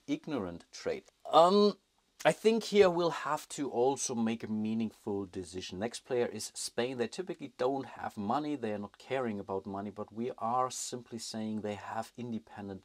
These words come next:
amount of funds available. So he, we are saying he is paying that. So he gets the cultivated trait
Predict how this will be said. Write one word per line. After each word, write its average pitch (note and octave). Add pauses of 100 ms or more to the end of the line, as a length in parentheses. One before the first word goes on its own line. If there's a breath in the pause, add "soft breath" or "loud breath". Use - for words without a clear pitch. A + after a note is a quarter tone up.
(120)
amount F#2+
of -
funds G2
available. F#2
So G2+
he, G#2
we G#2+
are G#2
saying G#2
he A#2
is C3
paying A#2+
that. G2 (440 loud breath)
So G#2+
he G#2
gets G2+
the F#2+
cultivated F2+ (120)
trait G2